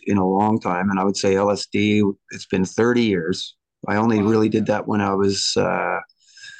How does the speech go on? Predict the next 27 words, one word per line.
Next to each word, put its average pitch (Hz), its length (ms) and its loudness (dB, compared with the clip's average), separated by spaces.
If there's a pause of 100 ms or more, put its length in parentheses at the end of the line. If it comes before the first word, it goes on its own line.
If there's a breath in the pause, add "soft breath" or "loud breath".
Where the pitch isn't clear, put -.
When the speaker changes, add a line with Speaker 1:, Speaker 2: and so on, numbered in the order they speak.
(280 loud breath)
Speaker 1:
seventeen, 110 480 0
eighteen, 113 360 0
nineteen, 113 540 2
somewhere 104 300 0
in 104 80 2
there. 104 180 2
But 113 140 0
I 113 80 0
have 120 200 0
taken 127 360 2
mushrooms 117 840 0 (400)
several 131 460 0
times 120 400 0
since. 143 420 -2 (800 soft breath)
And 160 160 2
I 185 80 2
would 202 140 0
say 208 180 2
that 196 160 2
it 160 140 2
changes 233 360 2
your 208 120 4
perspective 175 600 -2
and 120 100 2
it 117 140 -2
kind 190 220 2
of 240 80 -4